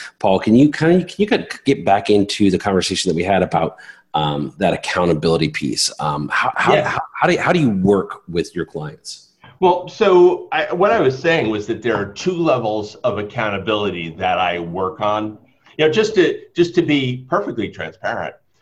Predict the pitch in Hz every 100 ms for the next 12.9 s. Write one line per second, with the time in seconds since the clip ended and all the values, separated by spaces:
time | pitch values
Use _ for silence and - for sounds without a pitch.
0 | _ - 123 160 233 240 151 131 139 -
1 | 104 - 139 120 - - 107 110 117 143
2 | 135 - 113 139 - 143 123 123 - 120
3 | 101 92 80 82 - 85 85 - 73 -
4 | - 98 123 120 104 - - 131 156 -
5 | 113 98 - _ _ 110 156 151 135 117
6 | 101 107 110 110 101 104 107 98 90 82
7 | 82 - 87 76 80 78 - _ _ 107
8 | 101 104 135 139 120 98 80 - _ _
9 | 131 123 107 87 92 80 - - 73 _
10 | 80 69 104 131 170 147 110 117 117 113
11 | 101 98 - 92 - - - 135 131 113
12 | 85 85 80 _ 78 _ - 65 -